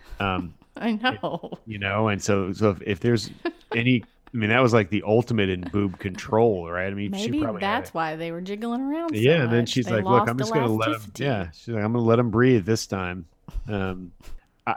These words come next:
Speaker 1: is that like an, is that like a thing where you're like, you look in the mirror and you're like, "Oh, this looks great," and then you leave the house and you're like, "Oh man, I made a mistake.
Speaker 2: Yes.
Speaker 1: I shouldn't have taped these things together. I
Speaker 2: Yes.
Speaker 1: should have worn it." Okay.
Speaker 2: Yes.
Speaker 1: So, so,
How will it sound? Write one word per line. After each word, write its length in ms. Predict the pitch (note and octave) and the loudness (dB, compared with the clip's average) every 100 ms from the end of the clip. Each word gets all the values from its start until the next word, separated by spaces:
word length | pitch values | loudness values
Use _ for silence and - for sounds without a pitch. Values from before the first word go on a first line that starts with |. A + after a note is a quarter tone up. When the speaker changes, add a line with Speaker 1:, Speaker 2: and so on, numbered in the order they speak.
| - | -6
Speaker 1:
is 240 | F#3+ D#3 D#3 | 2 4 6
that 160 | C4 | 4
like 160 | A#3 G#3 | 2 2
an, 220 | E3+ A#2+ | 0 2
is 300 | C#3+ B2+ C3 | 0 2 2
that 100 | D#3 | 2
like 160 | E3 D3+ | 2 0
a 40 | |
thing 260 | B2+ C#3 C3 | 2 2 4
where 100 | B2+ | 4
you're 160 | A#2 | 4
like, 200 | A2 G2+ | 4 2
you 80 | G#2 | 0
look 180 | A2+ G#2+ | 0 0
in 60 | G#2+ | -2
the 60 | |
mirror 220 | G2 G2+ G2+ | -4 -4 -4
and 60 | |
you're 80 | F#2+ | -4
like, 160 | F#2 - | -6 -4
"Oh, 140 | D3+ | 0
this 180 | C#3+ C3 | 0 0
looks 180 | C3+ - | -4 -6
great," 380 | - G#2+ A2 G#2+ | 0 4 4 2
and 120 | G#2+ | -2
then 80 | G#2 | -2
you 120 | G#2 | -2
leave 160 | G#2 F#2+ | -2 -2
the 100 | F2+ | 0
house 280 | G2+ G2 | 0 0
and 40 | - | -4
you're 80 | F#2 | -6
like, 100 | F2 - | -8 -4
"Oh 240 | G#2 G2 F2+ | -2 -2 -2
man, 240 | F#2+ F#2+ | -4 -2
I 40 | |
made 180 | F#2 F#2 | -2 -4
a 60 | E2+ | -4
mistake. 400 | F2+ - F2+ F#2 | -10 -4 -2 0
Speaker 2:
Yes. 260 | E2+ E2 | -2 -6
Speaker 1:
I 60 | F2+ | -8
shouldn't 240 | F2 A2 | -6 -4
have 100 | G2 - | -4 -6
taped 200 | - - | -8 -4
these 200 | G2 G2 | -2 -4
things 440 | - F#2+ F#2+ - - | -4 -6 -6 -8 -8
together. 340 | G2 F#2+ F#2+ | -4 0 0
I 40 | F#2 | -2
Speaker 2:
Yes. 80 | - | -2
Speaker 1:
should 120 | G2 | -2
have 60 | F#2 | 0
worn 220 | F2+ E2+ | -2 -4
it." 80 | - | -8
Okay. 240 | E2 E2 - - _ _ | -12 -12 -16 -18 _ _
Speaker 2:
Yes. 240 | F#3+ D#3+ - | -12 -10 -4
Speaker 1:
So, 140 | G#2 | -2
so, 240 | E2+ A2 | -2 -4